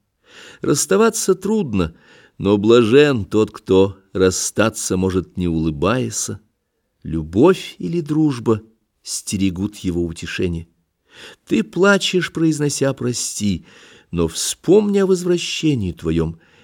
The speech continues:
и да исчезнут слёзы твои при всем воображении, яко роса пред лицом солнца. Блажен возрыдавший, надеяся на утешителя.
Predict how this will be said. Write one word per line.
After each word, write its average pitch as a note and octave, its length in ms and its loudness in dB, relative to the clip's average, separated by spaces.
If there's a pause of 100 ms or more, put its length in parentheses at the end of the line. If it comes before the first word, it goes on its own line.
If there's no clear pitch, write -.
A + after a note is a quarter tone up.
(140)
и A2 160 0
да G2 100 4 (100)
исчезнут F#2+ 840 0
слёзы F2+ 560 0
твои D#2+ 360 -6
при F2 220 -8
всем G2+ 360 0
воображении, E2 880 -2 (240)
яко E3 600 0
роса B2 500 -2
пред G#2+ 300 -10
лицом F#2+ 420 -6
солнца. - 580 -6 (800)
Блажен F#3 560 4
возрыдавший, F3 1000 2 (240)
надеяся A2+ 1400 2
на G2 180 -4
утешителя. F2 840 -6